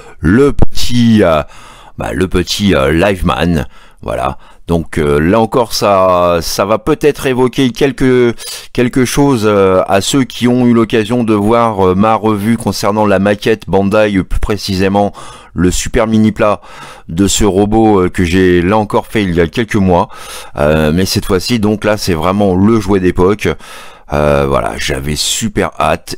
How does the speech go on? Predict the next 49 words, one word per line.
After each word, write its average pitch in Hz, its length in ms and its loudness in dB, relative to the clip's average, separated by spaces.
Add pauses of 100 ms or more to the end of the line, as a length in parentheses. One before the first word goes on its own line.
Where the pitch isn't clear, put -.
(120)
et, 92 260 0
euh, 71 420 0 (120)
il 101 200 0
est 107 180 -2
enfin 104 320 -2
mien. 85 260 -2 (400)
Alors 78 300 0
voilà, 85 300 0
en, 65 220 -6 (280)
plutôt 107 280 0
en 80 160 -2
état 82 260 -4
très - 240 -4
très 117 180 -4
correct. 92 420 0
Alors 82 220 -4
quelques 110 320 -4
petites 101 400 -4
retouches 104 440 -2
que 101 120 -2
je 90 200 0
ferai 95 300 -2
ci - 260 -4
et 87 60 2
là. 104 200 0 (880)
Mais 98 140 0
dans 95 100 0
l'ensemble, 104 440 0
il 101 160 2
est 101 60 2
plutôt - 280 2
propre. - 480 2 (500)
Euh, 80 80 2
il 90 60 2
y 92 80 2
a 101 60 2
la 104 120 2
queue 120 180 0
qui 107 160 -2
fait - 100 4
office 101 340 0
d'épée. 101 380 0
Par - 180 -4
contre, 107 160 -2
je 85 140 -4
n'ai 78 100 0
pas 95 160 -2
la 82 140 -2
queue. 85 260 -2